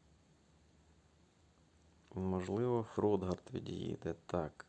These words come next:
китайчика не хотілося б заряджати. Але й прокинути так немає, що безпечно. Єдине, що ось так трієчку жовту. Угу.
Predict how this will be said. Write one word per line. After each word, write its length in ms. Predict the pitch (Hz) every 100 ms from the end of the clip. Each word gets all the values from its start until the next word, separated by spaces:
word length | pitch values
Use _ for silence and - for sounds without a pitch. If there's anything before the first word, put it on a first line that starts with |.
| _
китайчика 680 | - - 107 117 - 95 95
не 140 | 95
хотілося 520 | 90 95 - 127 107 92
б 160 | 90
заряджати. 840 | 92 87 85 87 87 82 80 73 - - - - - - - - -
Але 180 | 95 104
й 20 |
прокинути 640 | - 107 - 113 90 -
так 280 | - 85 -
немає, 400 | 87 85 82 80
що 260 | - - 82
безпечно. 920 | 82 - - 85 78 - 67 73 85 - - - - - -
Єдине, 500 | - 90 101 104 98
що 320 | - - 92
ось 160 | 90 90
так 280 | - 92 -
трієчку 1000 | - 92 92 90 - - 90 87 85 -
жовту. 640 | 90 98 123 120 - 85 78 - - - - - _ - - - - - - - - - - _ _ - _ _ -
Угу. 580 | 85 85 85 90 104